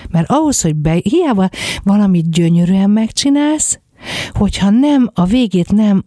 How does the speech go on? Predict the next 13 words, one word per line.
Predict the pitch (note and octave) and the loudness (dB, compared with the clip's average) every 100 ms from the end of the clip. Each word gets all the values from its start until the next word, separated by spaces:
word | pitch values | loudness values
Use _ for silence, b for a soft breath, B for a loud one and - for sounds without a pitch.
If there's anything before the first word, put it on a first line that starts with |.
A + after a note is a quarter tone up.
| - | 0
úgy | G3+ - | -2 -2
teszed | F#3 E3 E3 D3+ | -4 -2 -2 -2
le, | G3+ | 0
akkor | C#4 - F#4+ | -2 -2 -2
nem | G4+ | 0
jön | F3+ D#3 | 0 0
be | C#3+ | 0
a | C#3+ - | -2 -4
taps. | - - - - B B B B | -4 -2 -4 -6 B B B B
És | - | -2
ezt | E3 - - | -2 -4 -2
ő | |
elmondta. | G#3+ F#3+ E3 D#3 D3 - D3 | 0 0 0 0 -2 -2 -4